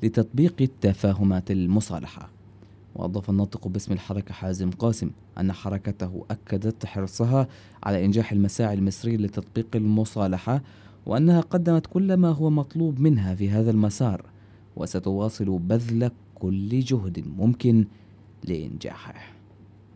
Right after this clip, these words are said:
إلى ذلك أكد القيادي في حركة حماس إسماعيل رضوان أن حركته جاهزة لتسليم الجباية الداخلية لحكومة الوفاق، لكنها تريد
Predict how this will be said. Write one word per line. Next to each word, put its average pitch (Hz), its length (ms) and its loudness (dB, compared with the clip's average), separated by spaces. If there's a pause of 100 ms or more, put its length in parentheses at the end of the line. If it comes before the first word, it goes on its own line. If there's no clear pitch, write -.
(600)
إلى 123 140 6
ذلك 196 300 4
أكد 151 280 2
القيادي 131 640 4
في 117 180 4
حركة 113 540 -2
حماس 131 500 2
إسماعيل 113 540 2
رضوان 120 560 4
أن 107 240 4
حركته 107 720 -2
جاهزة 117 580 6 (480)
لتسليم 104 560 2
الجباية 101 580 2
الداخلية 104 640 0
لحكومة 104 640 2
الوفاق، 101 680 0 (640)
لكنها 104 720 2 (400)
تريد 113 640 2